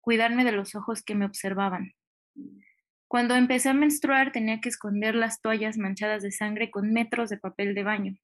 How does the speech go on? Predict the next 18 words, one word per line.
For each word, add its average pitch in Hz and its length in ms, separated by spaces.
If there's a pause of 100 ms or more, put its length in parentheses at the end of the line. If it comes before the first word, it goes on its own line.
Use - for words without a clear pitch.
(340)
Incluso 233 560
el 202 140
papel 233 340
con 240 160
el 208 100
que 202 140
me 202 120
limpiaba 220 580
tenía 214 280
que 233 100
enterrarlo 226 680
en 202 80
las 196 160
profundidades 208 760
del 196 180
bote 196 280
de 196 100
basura. - 440